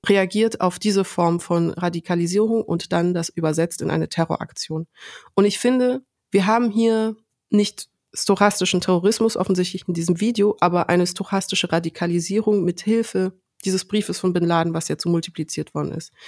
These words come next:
Wenn nur genügend Menschen ohne kritische Einordnung diesen Brief in die Hände bekommen oder in diese Auseinandersetzung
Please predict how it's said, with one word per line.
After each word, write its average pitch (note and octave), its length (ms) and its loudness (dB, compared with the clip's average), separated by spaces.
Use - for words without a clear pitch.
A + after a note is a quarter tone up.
Wenn A#3 380 4
nur A#3 180 2
genügend A#3 560 2
Menschen G3+ 600 0
ohne A3+ 460 4
kritische A#3+ 400 2
Einordnung F3 720 2
diesen F3+ 180 2
Brief G3+ 260 2
in F3+ 80 0
die D#3+ 100 -2
Hände D#3+ 140 0
bekommen D#3 360 -4
oder D#3 380 -2
in F3+ 140 2
diese F3 240 -2
Auseinandersetzung E3+ 1000 0